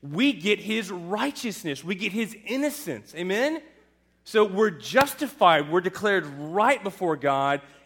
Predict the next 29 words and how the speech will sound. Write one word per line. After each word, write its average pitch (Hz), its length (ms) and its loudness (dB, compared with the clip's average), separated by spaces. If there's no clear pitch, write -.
if 254 260 -4
we've 208 220 -6
trusted 185 540 -8
in 160 120 -4
Jesus. 135 540 -8
Those 240 340 -2
who 220 120 -10
trust 214 360 -4
in 208 140 -6
Jesus 143 460 -8
are 143 100 0
declared 147 440 -6
righteous 165 460 -2
because 165 360 -6
they 160 120 0
have 151 220 0
received 139 840 -6
Christ's 165 640 -2
righteousness. 135 680 -2
He 185 100 -10
took 214 200 -2
our 220 100 6
sin. 208 400 -2
This 143 120 -14
is - 60 -18
called 185 160 -2
the 147 60 -4
Great 160 220 -2
Exchange, 165 680 -4